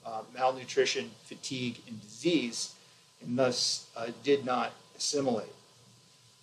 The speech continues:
Most Apaches de Paz found ways to adapt creatively to retain their cultural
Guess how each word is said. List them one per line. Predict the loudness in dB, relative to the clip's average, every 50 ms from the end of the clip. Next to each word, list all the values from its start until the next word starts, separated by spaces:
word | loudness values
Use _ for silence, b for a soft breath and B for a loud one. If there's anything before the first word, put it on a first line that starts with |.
| -20 -20 _ -20 _ _ _ _ _ _ _ _ _ _ _ -20 _ _ _ _ _ _ _ 8
Most | 12 12 12 12 12 12
Apaches | 12 12 12 12 12 12 6 6
de | 8 8 8
Paz | 8 10 8 8 10 8 6
found | 2 2 0 0 4 10
ways | 10 10 10 10 2
to | 0 -2 -4 -4 -6 -6 -8 -12
adapt | -14 -8 6 8 10 10 10 10 8 4 -8
creatively | -6 -6 4 6 12 12 12 12 12 10 8 0 -6 -6 -6 -4
to | -4 -6 -6 -4 -6
retain | -8 -8 -6 -6 -2 2 4 6 6 6 8
their | 6 4
cultural | 8 8 8 8 8 6 2 4 4 4 0